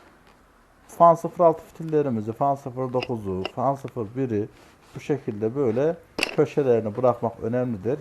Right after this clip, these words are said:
Kesmeme olayından dolayı tercih etmeniz doğrudur. Dokuz buçuk milim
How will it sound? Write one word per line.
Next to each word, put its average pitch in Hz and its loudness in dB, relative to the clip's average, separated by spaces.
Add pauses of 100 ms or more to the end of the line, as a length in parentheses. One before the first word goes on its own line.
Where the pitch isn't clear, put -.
(240)
Kesmeme 123 -2
olayından 101 -2
dolayı 123 0
tercih 101 0
etmeniz 113 -6
doğrudur. 107 -2 (480)
Dokuz 151 -4
buçuk 127 -10
milim 117 -4